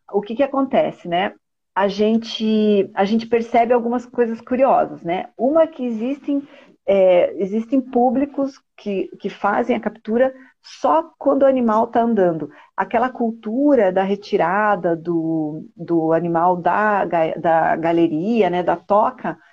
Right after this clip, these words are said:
isso se, tá se perdendo em alguns lugares, como Paranaguá, por exemplo, eu posso falar isso com bastante segurança. Pra encontrar um catador de caranguejo em Paranaguá, eu sofri bastante, assim, porque a, a cultura lá já é de, de pegar quando ele tá andando,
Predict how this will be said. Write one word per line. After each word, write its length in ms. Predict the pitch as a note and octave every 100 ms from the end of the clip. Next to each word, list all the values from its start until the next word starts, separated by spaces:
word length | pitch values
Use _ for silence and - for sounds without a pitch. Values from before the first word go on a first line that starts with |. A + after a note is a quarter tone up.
| _ _ _ -
isso 260 | G#3+ A3+ A#3+
se, 180 | - A#3+ -
tá 140 | - A#3
se 140 | -
perdendo 480 | D#4 B3+ G#3 A3 B3
em 20 |
alguns 300 | B3+ A#3+ B3
lugares, 480 | C4 B3+ F#3+ G3 A3+
como 200 | A#3+ A#3
Paranaguá, 600 | A#3 A#3 - D#4+ A#3 A3
por 160 | A3+ A3+
exemplo, 260 | A3 G#3
eu 60 | G#3
posso 200 | F#3+ F#3+
falar 280 | F#3 F3+ F#3
isso 260 | G#3 A3+
com 380 | - A#3 A#3 A3
bastante 880 | G#3+ F#3+ - F3+ G3 - D#4 D#4+ - -
segurança. 640 | A#3+ A3 B3+ E3 E3 - - - - - -
Pra 160 | F3+ F#3
encontrar 380 | A3 G#3 G#3
um 20 | G#3+
catador 460 | A#3 A3 F#3+ G3
de 80 | G3
caranguejo 420 | G#3 G3 F#3 G3
em 40 | G#3+
Paranaguá, 460 | G3+ F#3+ E3+ F3
eu 120 | G3+
sofri 340 | A3 A#3 A3+ G#3
bastante, 600 | G#3 B3+ - A3+ F3+ F3+
assim, 260 | F3+ E3 -
porque 340 | E3 - F3+ F3
a, 140 | D#3+
a 180 | - E3
cultura 500 | F3 F3+ F3+ F#3 F3+
lá 200 | F3 F#3
já 160 | G#3
é 240 | G3 G3 G#3+
de, 260 | A#3 A#3+ A3+ F3
de 160 | G3+
pegar 580 | G#3 A#3+ G3+ F3+ F3+ A#3 _ _ -
quando 220 | G#3+ G#3+
ele 140 | G#3
tá 140 | G#3 G#3+
andando, 520 | A3+ G3 D#3 D3